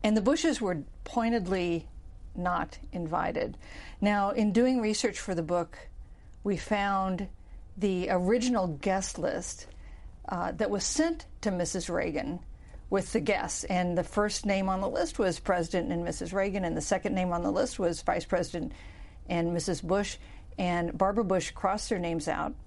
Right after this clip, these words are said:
We found subsequent guest lists where their names were repeatedly proposed, "Let's consider inviting the Vice President and his wife." Uh, Nancy Reagan did not invite them.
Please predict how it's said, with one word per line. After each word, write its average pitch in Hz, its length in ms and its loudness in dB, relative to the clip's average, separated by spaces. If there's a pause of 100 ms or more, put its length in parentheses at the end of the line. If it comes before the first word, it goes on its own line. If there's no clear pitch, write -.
(880)
We 214 100 4
found 196 300 2
subsequent 226 720 2
guest 202 320 2
lists 185 340 2
where 170 320 2 (720)
their 185 160 4
names 180 280 2
were 180 100 2
repeatedly 190 720 2
proposed, 175 580 0
"Let's 190 220 0
consider 180 420 -2
inviting 175 440 0
the 165 80 0
Vice 160 260 0
President - 440 -4
and 190 140 -4
his 202 100 -4
wife." - 280 -2 (640)
Uh, 170 180 2
Nancy 185 380 2
Reagan 170 720 2
did 185 120 2
not 175 220 2
invite 160 380 0
them. - 220 -6